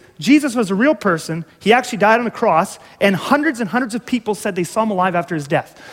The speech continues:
So the, the skeptic has to explain how that happened. So we looked at the swoon theory,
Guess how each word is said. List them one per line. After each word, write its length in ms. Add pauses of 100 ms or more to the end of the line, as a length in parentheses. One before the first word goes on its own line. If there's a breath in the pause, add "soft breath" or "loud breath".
(120 loud breath)
So 380 (240 loud breath)
the, 360 (140)
the 240
skeptic 440
has 160
to 80
explain 480 (120 loud breath)
how 220
that 180
happened. 400
So 140
we 80
looked 180
at 60
the 80
swoon 320
theory, 340